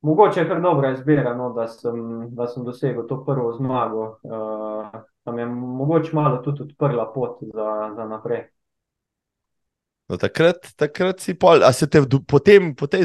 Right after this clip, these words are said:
Speaker 2: zmagi povabili že na kakšno drugo stotko? Zdaj si bil pa eden tistih, ki so vsi že malo pogledali za njima, ne?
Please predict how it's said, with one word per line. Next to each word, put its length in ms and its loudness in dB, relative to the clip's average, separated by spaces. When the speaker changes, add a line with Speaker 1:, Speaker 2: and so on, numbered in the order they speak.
Speaker 2:
zmagi 360 2
povabili 760 2
že 140 -12
na 100 -12
kakšno 320 -6
drugo 280 -2
stotko? 500 0
Zdaj 180 -2
si 140 -6
bil 180 -4
pa 240 4
eden 200 2
tistih, 500 -4
ki 300 0
so 240 0
vsi 240 -2
že 120 4
malo 260 4
pogledali 460 2
za 100 0
njima, 340 0
ne? 220 -4